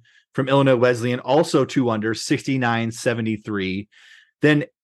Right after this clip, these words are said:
Amy Beanblossom from Wash U goes sixty-eight seventy-four, also tied for second. Quinn, I, I,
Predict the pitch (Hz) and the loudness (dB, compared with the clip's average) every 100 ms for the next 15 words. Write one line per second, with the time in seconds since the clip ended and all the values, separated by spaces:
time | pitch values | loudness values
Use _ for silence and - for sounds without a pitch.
0 | - 160 190 190 143 110 151 175 165 127 | 2 4 6 4 2 0 2 4 4 4
1 | 113 110 135 123 131 117 113 120 117 120 | 2 0 -2 -2 -4 -2 0 0 0 -4
2 | 113 107 127 113 107 - - - - 202 | -4 -4 -2 0 -2 -6 -14 -12 -4 -4
3 | - 196 180 - 151 160 - - _ - | -2 -4 -2 4 4 4 0 -16 _ -12
4 | - 156 147 143 131 - 156 143 107 104 | 0 2 2 0 -2 0 2 4 2 0
5 | 101 _ _ _ _ _ 139 156 143 135 | -4 _ _ _ _ _ 0 2 4 2
6 | - 117 117 117 - 113 - - _ _ | 2 -2 -2 -4 -6 -6 -6 -12 _ _
7 | _ _ _ _ _ _ _ _ _ - | _ _ _ _ _ _ _ _ _ 2
8 | 180 160 - - - _ 131 170 | 4 4 -2 -8 -8 _ 0 0